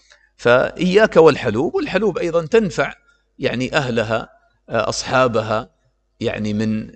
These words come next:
آه، أن يشربوا، أن يشربوا منها اللبن، فنهاه عن ذبح الحلوب، وإن كان هذا جائز، لكن يعني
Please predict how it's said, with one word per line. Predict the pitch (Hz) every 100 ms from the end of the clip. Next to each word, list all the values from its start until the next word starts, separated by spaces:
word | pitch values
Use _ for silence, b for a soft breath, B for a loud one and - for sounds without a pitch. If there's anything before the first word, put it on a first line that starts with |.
| -
آه، | 104 95 95 98 98 95 95 - 90 87 - -
أن | 104 98 92 -
يشربوا، | 92 - - 107 - 110 107 104 104
أن | 117
يشربوا | 113 117 113 107 107
منها | 110 110
اللبن، | 107 123 113 104 - _ _ _ _ _ _ _ -
فنهاه | - 123 156 127 160 185 214 175 135
عن | 127 113
ذبح | 139 147 - -
الحلوب، | 127 120 101 95 98
وإن | - 277
كان | - 143 98
هذا | 98 90
جائز، | 98 123 135 196
لكن | 220 170 - 196 - b b b -
يعني | 117 - 110 110 - _